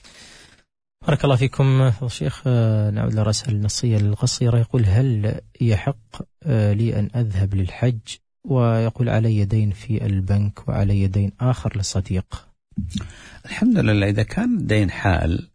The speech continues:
Speaker 2: يعني مطالب به، آه، لا بد من أن تستأذن ال-، من يطلبك، فإذا أذن لك تذهب، وإذا لم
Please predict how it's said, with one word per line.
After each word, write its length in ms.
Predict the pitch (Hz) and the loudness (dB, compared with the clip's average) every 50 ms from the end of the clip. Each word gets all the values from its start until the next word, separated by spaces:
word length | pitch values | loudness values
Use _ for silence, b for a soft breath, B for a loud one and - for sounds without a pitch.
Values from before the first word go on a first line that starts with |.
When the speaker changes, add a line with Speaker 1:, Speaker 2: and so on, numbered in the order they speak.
| _ _ _ _ _ - | _ _ _ _ _ -6
Speaker 2:
يعني 200 | - 87 87 92 | -4 0 0 2
مطالب 580 | 92 92 90 82 117 117 110 101 92 82 80 82 | 2 0 0 0 2 2 2 2 2 0 -2 -2
به، 380 | 92 87 87 85 82 95 139 - - _ _ _ _ _ _ _ _ _ - | -2 -2 -2 0 -2 -2 -4 -6 -12 _ _ _ _ _ _ _ _ _ -10
آه، 160 | - - 90 | -6 -4 -2
لا 160 | 92 95 117 143 | 0 0 0 0
بد 260 | 156 165 139 117 107 | 0 -2 -2 0 0
من 120 | 98 98 | 0 0
أن 180 | 92 85 85 90 | 0 -2 -4 -4
تستأذن 580 | - 104 95 - - - - 101 98 98 92 | -4 -6 -4 -2 -2 -2 -2 0 0 0 0
ال-، 1300 | 90 90 92 95 50 - - - - 92 92 - 50 - - - - - - - - - - - - - - | 0 0 0 -2 -2 -4 -4 -2 -2 -4 -4 -4 -6 -6 -6 -8 -8 -8 -8 -10 -10 -10 -10 -8 -6 -4 0
من 160 | 92 92 92 | 0 2 2
يطلبك، 600 | 95 95 - - 107 101 101 92 78 - - - - - _ _ _ _ _ _ - - _ _ _ _ - 90 92 | 0 0 0 0 0 0 0 0 -2 -2 -4 -6 -6 -8 _ _ _ _ _ _ -20 -20 _ _ _ _ -8 -8 -6
فإذا 600 | - - 104 104 98 92 95 90 92 - - - | -2 -2 0 0 2 2 2 2 0 0 0 0
أذن 280 | 135 143 131 107 98 | 2 2 2 2 2
لك 240 | 92 104 147 147 - | 2 2 0 -2 -2
تذهب، 480 | - 175 - - 131 92 85 80 - - | -2 -4 -2 0 -2 0 0 -4 -4 -2
وإذا 280 | 101 101 98 101 107 | -2 0 2 2 2
لم 280 | 110 131 131 123 - - | 2 2 2 0 -2 -4